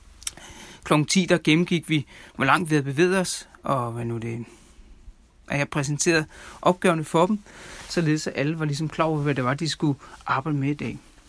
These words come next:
Arbejdsopgaverne var blandt andet nogle statistiske undersøgelser på,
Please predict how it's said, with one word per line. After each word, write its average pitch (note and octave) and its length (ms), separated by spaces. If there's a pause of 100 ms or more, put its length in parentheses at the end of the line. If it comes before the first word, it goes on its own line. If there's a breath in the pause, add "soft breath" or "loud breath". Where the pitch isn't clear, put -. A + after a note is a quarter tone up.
(380)
Arbejdsopgaverne D#3 800
var C3 100
blandt C3+ 260
andet D#3+ 260 (460 loud breath)
nogle C#3 200
statistiske D#3+ 640
undersøgelser D#3 440
på, E3+ 300